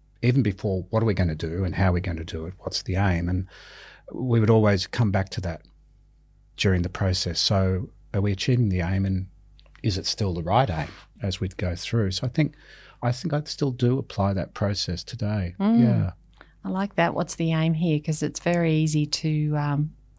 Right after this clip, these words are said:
Speaker 2: dive straight into the solution or execution, isn't it?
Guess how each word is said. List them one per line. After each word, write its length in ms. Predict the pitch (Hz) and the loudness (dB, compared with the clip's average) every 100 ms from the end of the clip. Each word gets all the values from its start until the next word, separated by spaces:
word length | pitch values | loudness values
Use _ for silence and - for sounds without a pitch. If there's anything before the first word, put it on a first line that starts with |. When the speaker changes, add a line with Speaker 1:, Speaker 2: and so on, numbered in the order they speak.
| _ | _
Speaker 2:
dive 480 | 175 147 143 139 131 | 0 2 2 2 -2
straight 320 | - 160 143 | -2 0 2
into 280 | 143 147 160 | 2 0 -2
the 80 | 143 | -2
solution 720 | 139 - 143 143 - 151 143 | -2 -2 0 -2 -2 0 0
or 360 | 135 131 131 135 - - - - - _ - | 2 2 0 -2 -12 -20 -20 -20 -20 _ 0
execution, 720 | 180 - 185 185 170 - 151 | 0 2 0 2 0 0 0
isn't 200 | 151 147 | 0 0
it? 160 | 143 | -2